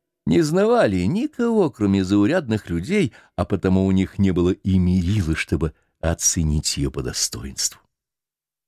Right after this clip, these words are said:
Когда они оправились от первого легкого смущения,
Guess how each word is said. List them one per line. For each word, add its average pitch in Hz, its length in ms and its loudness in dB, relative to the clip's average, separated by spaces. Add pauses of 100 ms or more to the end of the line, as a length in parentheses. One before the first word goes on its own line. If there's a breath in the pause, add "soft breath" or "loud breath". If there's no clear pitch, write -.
(680)
Когда 180 560 2
они 175 220 -2
оправились 165 920 0
от 95 260 -2
первого 85 480 2
легкого 87 520 -2
смущения, 85 760 -2